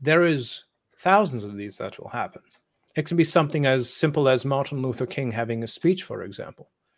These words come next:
It could be all of you reintegrating your consciousness at one moment. It could be something as similar,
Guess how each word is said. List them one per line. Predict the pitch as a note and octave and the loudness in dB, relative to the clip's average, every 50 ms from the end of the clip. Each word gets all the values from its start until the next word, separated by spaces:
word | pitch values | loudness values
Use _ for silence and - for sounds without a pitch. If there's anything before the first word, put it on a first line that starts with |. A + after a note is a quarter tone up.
| _ _ _ _ _ _ _ _ _ | _ _ _ _ _ _ _ _ _
It | - D3+ D3 | -4 -4 -2
could | - D#3 C#3+ B2 | 0 -2 -2 2
be | B2 C3+ C3 B2+ B2+ | 2 2 2 4 4
all | B2 C3+ D3 C#3 | 2 2 4 2
of | B2+ A#2 | 2 2
you | B2+ C3 C3 | 0 -2 0
reintegrating | B2 B2 C3 C3 B2 A#2 B2 A#2 A#2+ A#2 A#2+ A#2 A2+ A2+ A2+ | 2 2 2 2 0 -2 -4 -2 -2 0 0 -2 -4 -6 -8
your | A2 G2+ G2 | -8 -10 -10
consciousness | - - E3+ F#3 F3 C#3+ - - G#2 - - G2+ G2 - | -2 4 4 6 6 4 0 -6 -12 -12 -12 -10 -10 -8
at | - F#2+ F#2 - | -10 -10 -10 -10
one | - A2+ G#2 F#2+ G2 | -10 -10 -10 -8 -8
moment. | G#2 B2 C3 A#2+ F#2 D#2 C#2+ - - - _ _ _ _ _ _ _ | -4 -2 -2 -4 -4 -8 -14 -18 -20 -20 _ _ _ _ _ _ _
It | - D3 - | -10 -8 -6
could | - B2 | -4 -4
be | B2 B2 | -2 -2
something | A#2 - C3 A#2+ A2 - B2+ B2 A#2 | -2 0 -2 -2 -2 -2 -4 -4 -4
as | A2 - | -4 -4
similar, | - - - C3+ B2+ B2 A#2+ A2+ A2+ A2+ A2 A#2 A#2+ - | -4 -2 0 0 0 0 0 -2 -2 -4 -4 -6 -8 -12